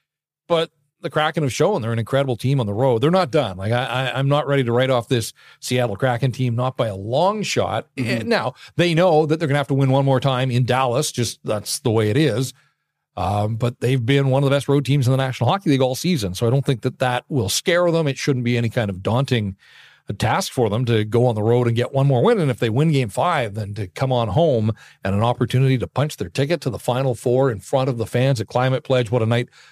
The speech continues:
Speaker 1: that would be. And, you know, when we talk about trying, like, I don't know, your guess is as good as mine. Like, Edmonton, Vegas, like,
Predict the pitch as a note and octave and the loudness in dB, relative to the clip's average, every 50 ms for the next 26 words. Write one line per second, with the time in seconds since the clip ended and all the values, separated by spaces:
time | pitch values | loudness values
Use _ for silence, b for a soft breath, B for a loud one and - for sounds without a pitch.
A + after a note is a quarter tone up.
0 | B B - G#2+ G#2 C3 C#3 C#3+ - - E3+ D3+ C3+ B2+ A#2+ A#2 A2+ C#3 C#3+ C3+ | B B -16 -10 -4 -2 -2 -2 -2 -4 -2 0 0 0 -2 0 0 2 2 4
1 | C3 C3+ D3 C#3+ C#3 C3+ C3 - B B B B B B B B B - B3 G#3 | 2 2 2 0 0 0 -2 -8 B B B B B B B B B 0 2 4
2 | G3 G3 G3 F#3+ F3+ - F3 F3 D#3+ - F#3 E3+ E3 D#3 - D3 D3+ C#3+ D3 C#3 | 4 4 2 2 2 2 2 0 0 0 2 2 2 2 0 -2 0 0 -2 -4
3 | C3 _ _ _ _ _ _ - - _ - C3+ C#3 D3+ B2+ F#2+ F#2+ C3 C#3 C3 | -6 _ _ _ _ _ _ -20 -20 _ -4 -4 -2 -2 -4 -4 -4 -2 -2 0
4 | B2 C3+ C3 C#3 C#3 - - C#3 C3 A#2 A#2 C#3+ C#3+ A#2+ G2+ G#2+ A#2+ D#3+ F3+ E3 | 0 0 0 0 -2 -2 -2 -4 -2 0 0 0 0 0 -2 -2 -2 -2 -2 -2
5 | A#2 G2 G2 G2 G2 - - - - - - - - B2+ C3+ D3+ D3 - B2 A2 | -4 -6 -6 -10 -10 -12 -18 -20 -20 -20 -14 -8 -6 -4 -2 -2 -2 -2 -2 -2
6 | G2+ A#2 C#3 D#3+ G3+ G#3 G3 - - - - B2 B2 A#2 G#2+ | 0 -2 -2 0 -2 -4 -4 -6 -10 -10 -8 -6 -4 -4 -6